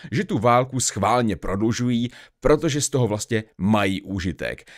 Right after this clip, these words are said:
A na druhé straně stojí lidé, kteří absolutně nechápou, jak by si vlastně mohl někdo myslet, že někdo schválně prodlužuje válku na Ukrajině. A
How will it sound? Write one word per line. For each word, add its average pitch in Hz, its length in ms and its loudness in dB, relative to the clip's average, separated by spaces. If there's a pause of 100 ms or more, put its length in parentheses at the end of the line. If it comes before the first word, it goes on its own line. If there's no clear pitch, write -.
(140)
A 92 240 4
na 123 120 4
druhé 214 280 2
straně 143 340 0
stojí 135 280 -2
lidé, 98 260 2
kteří 110 240 -2
absolutně 110 420 0
nechápou, 104 920 0 (240)
jak 87 140 0
by 98 100 0
si - 160 0
vlastně 98 460 0
mohl 107 300 2
někdo 107 280 2
myslet, 107 720 0 (180)
že 110 160 0
někdo 110 340 0
schválně 123 580 2
prodlužuje 113 600 2
válku 98 360 0
na 101 100 0
Ukrajině. 80 600 -4 (500)
A 92 380 2